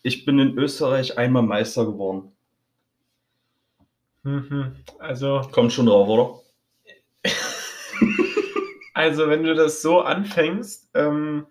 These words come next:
Speaker 2: dann schätze ich, also ich kann ja jetzt schon mal sagen, wie meine Einschätzung bis jetzt ist.
Speaker 1: Mhm.
Speaker 2: Entweder irgendwer von Leipzig, dann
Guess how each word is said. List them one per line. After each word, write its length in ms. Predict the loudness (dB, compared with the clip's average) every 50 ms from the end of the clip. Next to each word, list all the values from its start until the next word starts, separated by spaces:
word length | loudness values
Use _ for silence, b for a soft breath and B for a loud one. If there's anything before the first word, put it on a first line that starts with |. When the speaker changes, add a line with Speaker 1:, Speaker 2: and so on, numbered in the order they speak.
| _ _ _ _ _ _ _ _ _ _ _ _ _ _ _ _ _ _ _ _ _ -20 -20 _ _ _ _ _ _ _ _ _ _ _ _
Speaker 2:
dann 460 | 0 0 0 0 -2 -4 -4 -6 -8
schätze 580 | -10 -10 -8 -6 -6 -6 -6 -8 -12 -14 -12
ich, 300 | -10 -10 -10 -10 -6 -4
also 80 | -4 -4
ich 80 | -2 -2
kann 140 | 0 0
ja 60 | 0 0
jetzt 120 | 0 0
schon 120 | 0 0
mal 60 | 0 2
sagen, 200 | 2 2 2 0
wie 60 | 0
meine 200 | -2 0 0 0
Einschätzung 460 | -2 -2 -2 -4 -6 -4 -4 -4 -4
bis 80 | -4 -4
jetzt 160 | -4 -4 -4
ist. 360 | -6 -6 -8 -8 -12 -18 _ _ _
Speaker 1:
Mhm. 380 | -12 -8 -6 -4 -4 -4 -6 -10 _ _ _ _ _ _ _ _ _ _ _ _ _ -4
Speaker 2:
Entweder 880 | -4 -4 -4 -4 -2 2 4 6 6 8 6 6 4 2 -2 -8 -14 _ _ _ _ _ _ -2
irgendwer 280 | 0 0 2 2 0 0
von 200 | -2 -4 -6 -4
Leipzig, 800 | -2 0 0 0 -2 -6 -10 -8 -8 -8 -10 -12 -18 -20 -20 _ _ _ _ _ _ _ _ _ _ _ _ _ _ _ _ _ _ _
dann 640 | 0 0 0 0 -2 -4 -6 -6 -6 -8 -10 -12 -16